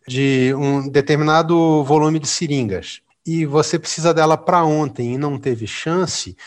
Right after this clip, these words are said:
a legislação permitiu que você resolva o problema da população, que cá entre nós é o mais importante mesmo,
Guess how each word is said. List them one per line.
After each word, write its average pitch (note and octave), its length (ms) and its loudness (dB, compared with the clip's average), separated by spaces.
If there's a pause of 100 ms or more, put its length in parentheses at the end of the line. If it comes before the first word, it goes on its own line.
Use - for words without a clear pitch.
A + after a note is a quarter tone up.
a E3 140 -4
legislação D#3+ 800 0
permitiu E3 1080 -2
que - 100 -8
você E3 880 -2
resolva G3+ 520 4
o A#3 40 0
problema D3 440 -2
da B2+ 100 0
população, C#3 680 -4
que - 120 -14
cá - 140 -12
entre G#2+ 160 -14
nós A2 240 -6
é A2 40 -6
o G#2+ 60 -6
mais G2+ 240 -10
importante G2 640 -16
mesmo, G#2+ 560 -8